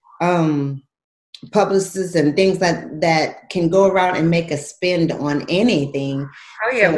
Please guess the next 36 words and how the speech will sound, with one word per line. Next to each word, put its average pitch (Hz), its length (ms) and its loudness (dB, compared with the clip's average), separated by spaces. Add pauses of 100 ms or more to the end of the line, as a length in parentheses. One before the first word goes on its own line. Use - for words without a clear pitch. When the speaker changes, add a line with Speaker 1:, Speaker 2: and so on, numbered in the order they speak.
(180)
Speaker 2:
we 143 80 -8
spend. 262 320 -2
It's - 200 -8
part 226 260 4
of 190 100 -2
the, - 320 -4
I - 60 2
mean, 143 480 -2 (240)
Speaker 1:
Yeah. 220 320 4 (180)
Speaker 2:
<laughs> - 160 0
it's 330 600 2
a 262 60 2
part 220 320 6
of 185 60 -2
the 175 100 -4
job. 143 360 -6 (380)
Speaker 1:
As 180 140 2
part 202 340 4
of - 60 -2
the - 40 -10
job. 202 300 2
And, 196 160 6
and 208 180 4
that's 233 220 0
what 240 100 0
I 208 80 4
think 196 240 -4
is, 185 260 -2 (300)
is 180 340 2
so 190 260 2
keen 247 360 0
about 165 380 2
what 170 200 2
you 170 120 0
guys 151 340 -2
do. 170 420 0